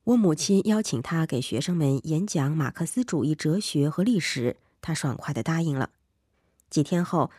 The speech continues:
他如约而来，口若悬河、深入浅出地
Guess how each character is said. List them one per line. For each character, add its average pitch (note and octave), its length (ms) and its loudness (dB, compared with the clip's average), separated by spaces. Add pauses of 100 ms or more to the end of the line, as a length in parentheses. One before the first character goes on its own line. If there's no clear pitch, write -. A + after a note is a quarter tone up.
他 F3+ 160 0
如 D#3 180 0
约 F#3+ 160 2
而 C#3+ 180 2
来， C3+ 280 0 (400)
口 F3+ 200 4
若 G#3+ 180 6
悬 F3+ 300 2
河、 E3+ 380 0
深 B3+ 240 0
入 G#3+ 140 2
浅 C#3 320 -2
出 A3+ 240 -4
地 D#3 180 -2